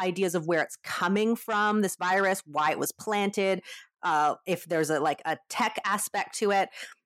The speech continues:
But I don't necessarily know if this friend isn't taking it seriously. I think she's taking it seriously, but in a fucking wacky way. That is, that is what I'm understanding from this letter, is, like, her friend isn't like, "Don't get the vaccine, just fucking rub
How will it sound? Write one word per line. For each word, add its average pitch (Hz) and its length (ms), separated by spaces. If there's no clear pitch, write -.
But 240 100
I - 20
don't 269 160
necessarily 247 320
know 196 160
if 185 160
this 180 300
friend 190 340
isn't 175 220
taking 170 260
it - 100
seriously. 277 540
I 147 60
think 185 140
she's 170 180
taking 165 220
it 127 120
seriously, 220 600
but 165 240
in 165 140
a - 80
fucking 160 460
wacky 185 440
way. - 280
That 220 160
is, 220 160
that 202 180
is 202 180
what 185 180
I'm 170 220
understanding 147 560
from 131 160
this 131 160
letter, 113 240
is, 143 160
like, 147 200
her 202 100
friend 196 320
isn't 175 260
like, 156 280
"Don't 247 260
get 277 160
the 254 80
vaccine, 254 720
just 208 220
fucking 233 380
rub 226 320